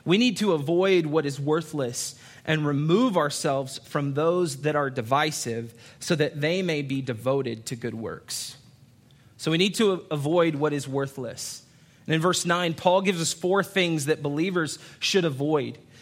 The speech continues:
Because allowing ourselves to take part in these things, being in debate and, and division, are both unprofitable and worthless. And so remember, Paul's continuing to speak about what we heard last week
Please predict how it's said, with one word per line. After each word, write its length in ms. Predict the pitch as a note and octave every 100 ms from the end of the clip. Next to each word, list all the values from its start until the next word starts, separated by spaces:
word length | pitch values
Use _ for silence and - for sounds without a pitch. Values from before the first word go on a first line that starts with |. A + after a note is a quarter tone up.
| - F3
Because 160 | F3
allowing 480 | D#3+ D3 D#3+ A3 A#3
ourselves 520 | F#3+ F3 - F3+ E3
to 140 | - D#3
take 360 | F#3 D#3+ -
part 520 | - - F3 D3 C3 - - - -
in 160 | E3
these 220 | D#3 D3
things, 280 | - D#3+ D3
being 280 | C3+ F3 F#3+
in 160 | D#3 - - -
debate 580 | C3 A2 D#3 G3 G3+ -
and, 140 | E3 C#3+
and 180 | C#3 B2
division, 720 | B2 A2+ D#3 F#3+ F3 G3 F#3 D#3+
are 100 | D3
both 280 | D3 C3+ -
unprofitable 1000 | D3+ F#3+ G#3 - F#3 E3+ - D3 D3+ D3 - - -
and 220 | C3+ C3+
worthless. 760 | C3 D3 D3 C3 F2+ - - - - _ _ _ -
And 80 | C#3
so 120 | F3+
remember, 420 | E3 F3 A#3 D#3
Paul's 400 | - F3 G3 G#3
continuing 720 | - E3+ C#3+ A3+ A#3+ G#3 D#3+
to 100 | D3+
speak 380 | - A3 A#3 F3+
about 320 | D3+ C#3+ A2+ - - -
what 260 | D#3 F#3+
we 120 | F3+
heard 240 | E3+ F3 D3
last 440 | D#3 F#3 A#3 -
week 480 | D#3 C#3+ D3 -